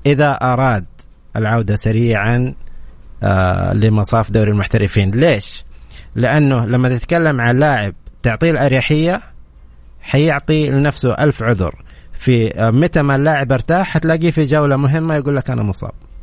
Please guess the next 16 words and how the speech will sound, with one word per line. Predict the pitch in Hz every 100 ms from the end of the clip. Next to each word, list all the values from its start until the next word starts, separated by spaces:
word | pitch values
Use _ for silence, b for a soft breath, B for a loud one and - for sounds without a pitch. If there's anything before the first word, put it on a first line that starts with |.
| - - - - B B B
فاليوم | - 110 - 120 127 151 185 120 98 b b -
اللاعب | 117 135 139 107 95
اللي | 107 110 104 -
يشوف | - 113 - 156 156 -
جمهور | 95 110 123 143 120
الأهلي | 113 117 110
لا | 135 156
يصلح | 165 165 170 - - -
يضغط | 139 139 117 123
عليه | 127 151 170 135
في | - 139
فترة | 147 143
شتوية، | 135 - 139 147 151
في | 147 143
فترة | 139 127 120
تصحيح. | - 120 - 160 -